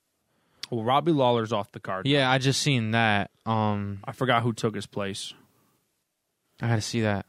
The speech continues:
Speaker 1: But
Speaker 2: Yeah.
Speaker 1: it was, there was a, a replacement for that fight.
Speaker 2: Bryce Mitchell.
Speaker 1: Versus Ilia Topuria.
Speaker 2: That, that's on the main card. I can't wait for that one. I mean, I'm,
Speaker 1: That's
Speaker 2: I'm
Speaker 1: a
Speaker 2: just
Speaker 1: banger.
Speaker 2: big Bryce.
Speaker 1: That's,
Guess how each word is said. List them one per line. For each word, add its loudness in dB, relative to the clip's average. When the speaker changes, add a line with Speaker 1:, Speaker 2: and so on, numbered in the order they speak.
Speaker 1:
But 6
Speaker 2:
Yeah. 4
Speaker 1:
it 4
was, 4
there 0
was 4
a, 2
a 0
replacement -6
for -10
that -6
fight. -10
Speaker 2:
Bryce 2
Mitchell. 2
Speaker 1:
Versus -4
Ilia 0
Topuria. -2
Speaker 2:
That, 2
that's 2
on 4
the 0
main 2
card. 2
I 0
can't -2
wait 0
for -6
that 2
one. -6
I 0
mean, 0
I'm, 0
Speaker 1:
That's 2
Speaker 2:
I'm 2
Speaker 1:
a -4
Speaker 2:
just -8
Speaker 1:
banger. -6
Speaker 2:
big -10
Bryce. -2
Speaker 1:
That's, -20